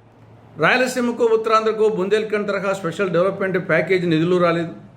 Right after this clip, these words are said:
కడప జిల్లాలో స్టీల్ ప్లాంట్, దుగరాజపట్నం ఓడరేవు నిర్మాణం కాలేదు. అమరావతికేమో గ్రాంట్ బదులు అప్పు ఇస్తామంటుంది. పోలవరమేమో బహుళార్థ సాధక ప్రాజెక్టు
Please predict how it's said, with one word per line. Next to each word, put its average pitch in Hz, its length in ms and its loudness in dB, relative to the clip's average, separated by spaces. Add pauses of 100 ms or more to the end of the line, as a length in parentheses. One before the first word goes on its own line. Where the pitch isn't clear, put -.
(1000)
కడప 247 240 4
జిల్లాలో 247 420 2
స్టీల్ 226 340 -4
ప్లాంట్, 214 220 -2
దుగరాజపట్నం 202 920 0
ఓడరేవు 185 540 0 (200)
నిర్మాణం 180 420 0
కాలేదు. 180 380 -2 (1400)
అమరావతికేమో 233 1040 2 (340)
గ్రాంట్ 214 340 0
బదులు 208 640 2
అప్పు 151 200 -6
ఇస్తామంటుంది. 185 720 -4 (1400)
పోలవరమేమో 240 640 4
బహుళార్థ 233 460 -2
సాధక 208 480 -4
ప్రాజెక్టు 190 640 0